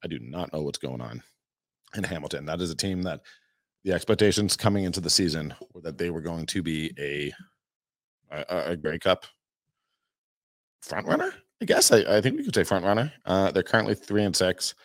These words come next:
They're spiraling a little bit. They've lost two in a row. They lost to Edmonton. You're the first team in the se-, league to lose to Edmonton. Um, what is going on in Hamilton? We're gonna have to check in with them pretty soon. But, you know, when you have two Labor Day games against Toronto coming up,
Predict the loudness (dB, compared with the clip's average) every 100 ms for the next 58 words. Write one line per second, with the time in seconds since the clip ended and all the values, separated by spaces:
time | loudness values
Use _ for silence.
0 | _ _ _ _ _ _ _ _ _ _
1 | _ _ -6 0 2 2 2 0 0 0
2 | 0 -2 -2 -2 -2 -2 -2 -2 -2 -2
3 | -2 -2 -2 0 4 4 4 2 0 0
4 | 0 0 0 2 4 6 6 6 6 4
5 | 0 -4 0 0 2 0 2 2 2 2
6 | 0 -2 _ -6 -4 -4 -8 -12 _ 2
7 | 6 6 6 0 -2 -4 -6 -8 -8 -6
8 | 2 4 4 4 6 6 6 2 0 -4
9 | -8 -6 -8 -10 _ 2 2 -2 -18 -16
10 | -10 -2 2 4 6 6 6 4 4 0
11 | -2 -4 -6 -8 -10 -8 -6 -2 -2 -2
12 | -4 -6 -6 -8